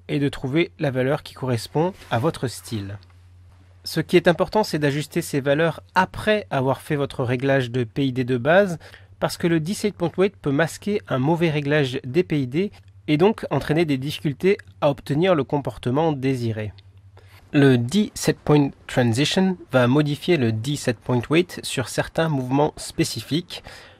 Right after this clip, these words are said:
en particulier lors du retour des sticks au centre. Il pourra par exemple diminuer un rebond rapide si le réglage du gain en D n'a pas permis de l'éliminer.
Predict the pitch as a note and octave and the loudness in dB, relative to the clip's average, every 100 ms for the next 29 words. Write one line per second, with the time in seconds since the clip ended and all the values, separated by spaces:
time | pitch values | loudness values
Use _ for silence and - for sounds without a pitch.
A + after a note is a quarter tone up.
0 | - C3+ - - - E3+ F3 C#3 C#3+ B2+ | 4 4 4 -2 -6 0 4 4 2 -2
1 | B2 A#2+ D3+ - D3+ B2 - - E3+ - | -2 0 0 0 -2 -2 -4 -8 -8 -10
2 | - E3 - A2 G#2+ - - - - - | -2 -2 0 -4 -4 -8 -20 -20 -20 -20
3 | - - D3+ C#3 F#3 A3 - D3+ C#3+ F3+ | -20 -6 -4 2 4 6 8 8 6 2
4 | F3+ C3+ B2 C3+ C#3 D3+ F3 - B2+ A#2 | 2 0 2 2 4 6 4 2 0 2
5 | A2 F3+ F3+ D3+ C#3+ - F#3+ G3+ A3 - | 2 4 4 6 4 4 -2 2 2 0
6 | - - C#3+ B2 A2 C#3+ C#3+ D3+ B2+ A#2 | -12 -4 0 2 0 0 2 2 0 -2
7 | A#2 A2+ C3+ C3+ - A#2 A2+ B2+ F3+ E3 | -2 2 2 2 -2 -2 0 2 4 4
8 | A#2+ - C#3 C3+ A#2 D3 F3+ - C3+ A#2+ | 2 2 2 0 2 0 -2 -6 -4 0
9 | C#3+ A#2+ D3 C3 A2 G2+ | 2 2 4 4 2 -2